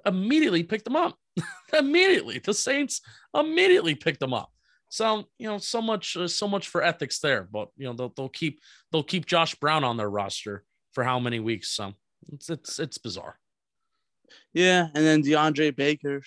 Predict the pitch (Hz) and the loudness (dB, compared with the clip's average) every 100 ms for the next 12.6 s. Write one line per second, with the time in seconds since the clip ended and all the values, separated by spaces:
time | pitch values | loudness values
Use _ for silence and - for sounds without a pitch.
0 | - - _ 127 139 135 123 _ 139 139 | -16 -20 _ -8 -4 -4 -6 _ 0 0
1 | - - - - 139 139 - 117 - 143 | -2 -18 -8 -4 0 0 0 -6 0 0
2 | 123 120 120 123 110 110 _ _ _ _ | 2 0 0 0 -2 -6 _ _ _ _
3 | _ _ _ _ _ _ _ _ - 160 | _ _ _ _ _ _ _ _ 0 4
4 | 123 101 98 - _ _ _ - 98 - | 4 2 -4 -20 _ _ _ -10 -8 -8
5 | - 151 131 120 - 127 - 202 151 - | 0 4 4 0 0 -2 0 2 2 2
6 | 180 151 - 151 139 - 185 147 - _ | 2 2 -2 -4 -4 -2 0 0 -4 _
7 | _ _ _ _ _ _ _ _ _ _ | _ _ _ _ _ _ _ _ _ _
8 | _ _ _ _ _ _ - 127 143 190 | _ _ _ _ _ _ -18 -14 -6 -4
9 | 240 240 175 190 226 233 240 214 - 143 | -4 -6 -4 -4 -2 -2 -2 -4 -4 -4
10 | - 139 120 131 120 127 160 139 135 131 | -4 -10 -6 -8 -2 2 2 2 -2 0
11 | 151 156 151 - 165 147 143 156 - 104 | 2 2 0 -2 -2 0 0 -2 -4 -6
12 | 98 82 95 113 - | -6 -8 -6 -6 -8